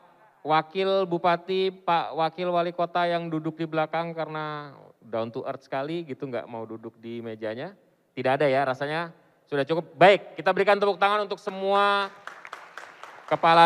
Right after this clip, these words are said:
daerah dan unsur daerah Jawa Timur yang sudah hadir. Kita akan, eh, bekerja sama, Bu Gub, Bapak Ibu sekalian.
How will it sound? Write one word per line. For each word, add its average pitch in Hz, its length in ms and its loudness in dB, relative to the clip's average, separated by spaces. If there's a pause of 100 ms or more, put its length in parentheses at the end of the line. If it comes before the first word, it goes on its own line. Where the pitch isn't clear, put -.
daerah 165 480 8 (480)
dan 147 640 2
unsur 147 880 -4 (160)
daerah 135 320 2
Jawa 135 160 2
Timur 139 240 -4
yang 131 160 -2
sudah 127 160 -4
hadir. 151 480 -2
Kita 156 320 -2
akan, 147 340 0 (460)
eh, 131 240 -4
bekerja 139 320 -2
sama, 151 400 0 (160)
Bu 135 320 -2 (320)
Gub, 160 320 -4 (360)
Bapak 120 320 -6
Ibu 135 160 -6
sekalian. 147 600 0